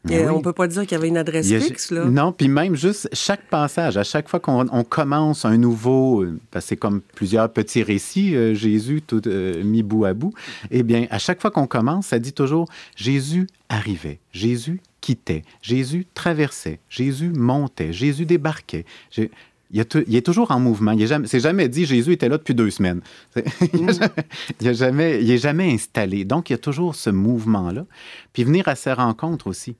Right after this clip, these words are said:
Speaker 1: demande à se laisser, à se déplacer. Les gens viennent au-devant de lui. Les gens, fait qu'il y a tout ce mouvement-là dans l'Évangile. Fait que
Speaker 2: Il
Speaker 1: c'est
Speaker 2: s'est invité à manger, euh,
Speaker 1: Oui.
Speaker 2: c'est aussi ce que les pèlerins sont invités à faire, en quelque sorte ?
Speaker 1: Ben oui, sur le, sur la route, c'est ça. C'est à cha-,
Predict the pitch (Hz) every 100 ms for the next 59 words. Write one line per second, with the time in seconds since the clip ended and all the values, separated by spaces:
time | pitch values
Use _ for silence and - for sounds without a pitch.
0 | - 87 120 107 151 135 90 78 - _
1 | _ _ _ 95 - 98 98 95 - 110
2 | 107 - 147 151 123 92 85 - 90 _
3 | - _ 92 92 135 117 - 147 175 92
4 | 80 85 80 80 95 104 - - - 85
5 | 92 - - - 143 - 247 - 107 113
6 | 113 113 104 95 127 131 95 95 90 90
7 | 90 95 92 - - - - 180 139 175
8 | 165 165 170 185 175 170 185 226 196 196
9 | 190 180 160 151 92 208 - 160 165 -
10 | 180 175 165 - 156 165 180 180 165 165
11 | 160 170 160 - 277 254 190 180 180 175
12 | 269 - _ _ _ 110 104 98 180 180
13 | - 117 104 104 78 - 101 95 156 156
14 | - 107 147 139 104 101 -